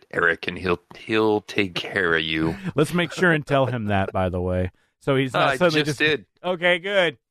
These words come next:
Speaker 2: <laughs> Look at you making shit happen. I love this because I wasn't really sure what we were gonna talk about, and then things kinda started falling into place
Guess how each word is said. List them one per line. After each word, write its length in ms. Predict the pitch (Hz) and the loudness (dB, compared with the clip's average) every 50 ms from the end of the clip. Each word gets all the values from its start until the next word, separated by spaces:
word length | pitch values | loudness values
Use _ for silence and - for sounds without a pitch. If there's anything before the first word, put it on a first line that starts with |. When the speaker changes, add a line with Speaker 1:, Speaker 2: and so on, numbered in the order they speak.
| _ _ _ | _ _ _
Speaker 2:
<laughs> 100 | - - 294 277 - 330 - - 320 - - 311 302 - - 269 - _ - 247 - _ 240 233 - _ _ - 214 - - | -4 -2 -2 -2 -2 -4 -4 -4 -4 -4 -2 -4 -4 -2 -4 -6 -6 _ -6 -6 -2 _ -2 -2 -2 _ _ -20 -20 -8 -2
Look 100 | 311 349 | 2 2
at 120 | 403 262 | 2 2
you 80 | 320 302 | 2 2
making 240 | 262 226 196 190 | 2 0 0 -2
shit 260 | 147 - - 175 175 151 | -8 -6 -4 -2 0 2
happen. 460 | 151 147 139 - - 120 104 87 - _ - - - _ _ | 2 2 0 0 -2 -4 -6 -6 -8 _ -20 -20 -20 _ _
I 100 | 143 170 | -2 -2
love 220 | 196 175 190 226 220 | 0 2 2 2 2
this 160 | 175 143 - | 2 0 0
because 600 | - 151 - - 147 143 143 139 135 135 120 - _ _ _ _ _ | -2 -6 -4 0 2 2 4 4 2 -2 -4 -10 _ _ _ _ _
I 60 | 147 | 0
wasn't 280 | 165 196 190 170 180 | 2 2 2 0 -2
really 140 | 170 170 165 | 0 0 -2
sure 180 | 143 - 165 165 | 0 0 2 4
what 140 | 156 151 147 | 4 4 4
we 60 | 147 | 2
were 60 | 151 | 0
gonna 180 | 139 147 139 135 | -2 -2 -4 -4
talk 300 | - 135 135 147 170 - | 0 2 4 4 4 2
about, 380 | 156 127 123 117 117 120 123 - | -2 0 2 4 4 2 2 -2
and 140 | 147 139 139 | -8 -2 0
then 160 | 147 147 139 | 2 2 2
things 400 | - 160 160 165 175 175 156 - | 0 0 0 2 0 -2 -2 -6
kinda 320 | - 139 147 160 170 180 | -2 0 2 2 2 -2
started 400 | 165 - - 160 160 160 156 135 | -4 0 2 2 2 2 0 -2
falling 340 | _ 147 139 135 139 139 139 | _ 4 4 4 4 2 -2
into 180 | 139 139 151 170 | -4 -4 -4 -4
place 520 | - - 139 117 107 113 123 - - - | -2 2 2 4 4 4 2 0 -6 -16